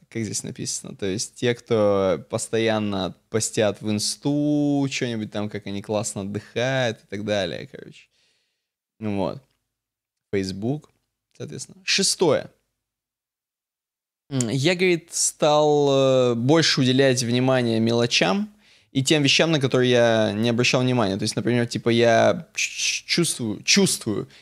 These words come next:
Я, говорит, понял просто, что, типа, моя мама — это лучшая там в мире мама и так далее. Ну, короче, в общем, просто на такие, скажем так,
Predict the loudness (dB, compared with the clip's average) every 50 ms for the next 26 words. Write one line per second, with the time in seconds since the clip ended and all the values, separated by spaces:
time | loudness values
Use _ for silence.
0 | _ _ 2 2 2 4 2 2 0 -2 -2 0 0 2 2 0 0 0 -2 -2
1 | -2 -4 -6 -8 -8 -8 -10 -12 -10 -6 -4 -2 0 0 0 0 0 0 0 0
2 | 0 -2 -2 -2 -2 -2 0 0 0 0 0 -2 -2 -4 -4 -4 -6 -6 -8 -12
3 | -14 -14 -16 -14 -12 -10 -6 -4 -2 0 0 0 -2 -2 -2 -4 -4 -4 -6 -6
4 | -10 -12 -14 -16 -14 -14 -14 -14 -12 -8 -6 -4 -2 0 0 0 -2 -2 -4 -6
5 | -8 -12 -16 -20 -20 -20 _ _ 0 0 0 0 -2 -2 -2 -4 _ _ _ _
6 | _ _ _ -4 0 2 2 2 2 2 2 0 0 -2 -2 -4 -4 -2 0 0
7 | 2 2 2 0 -2 -2 -2 -2 -2 -2 -2 -4 -4 -6